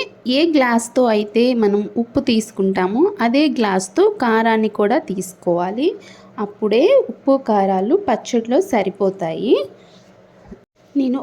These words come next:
ఒక గ్లాస్ ఉప్పు తీసుకున్నాను. ఆ తర్వాత అదే గ్లాస్తో ఒక గ్లాస్ కారాన్ని కూడా తీసుకొని యాడ్ చేస్తున్నాను. ఇలా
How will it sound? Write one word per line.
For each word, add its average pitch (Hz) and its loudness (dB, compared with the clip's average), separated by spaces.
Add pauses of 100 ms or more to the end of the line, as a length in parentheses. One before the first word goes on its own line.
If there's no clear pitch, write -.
ఒక 269 -2 (120)
గ్లాస్ 220 0 (120)
ఉప్పు 233 -2
తీసుకున్నాను. 180 0 (240)
ఆ 247 0 (100)
తర్వాత 196 0 (200)
అదే 214 0 (140)
గ్లాస్తో 190 -2 (540)
ఒక 240 0
గ్లాస్ 214 0 (140)
కారాన్ని 240 0 (100)
కూడా 208 2 (120)
తీసుకొని 196 -2 (240)
యాడ్ 196 0
చేస్తున్నాను. 190 -2 (1400)
ఇలా 254 -2